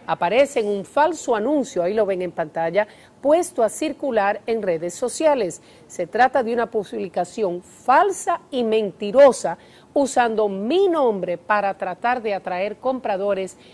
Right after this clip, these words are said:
y timar a personas que puedan ser sorprendidas en su buena fe.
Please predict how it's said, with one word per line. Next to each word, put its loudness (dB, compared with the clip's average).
y -8
timar -6
a -6
personas -10
que -14
puedan -6
ser -8
sorprendidas -6
en -8
su -8
buena -6
fe. -18